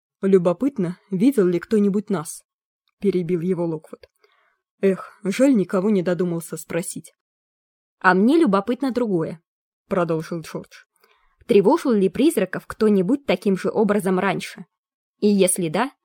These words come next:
он указал ложечкой для горчицы на прикреплённую к стене карту, по которой концентрическими кругами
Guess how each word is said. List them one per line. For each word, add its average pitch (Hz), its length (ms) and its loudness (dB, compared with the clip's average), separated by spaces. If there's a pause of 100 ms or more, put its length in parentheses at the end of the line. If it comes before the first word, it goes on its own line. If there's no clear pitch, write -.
(720)
он 185 180 2
указал 180 420 0
ложечкой 185 500 -4
для 180 140 -2
горчицы 175 640 -6 (260)
на 202 120 4
прикреплённую 196 840 0
к - 60 -14
стене 190 360 0
карту, 170 440 -8 (340)
по 180 100 -2
которой 185 380 -2
концентрическими 185 1000 -4
кругами 175 540 -4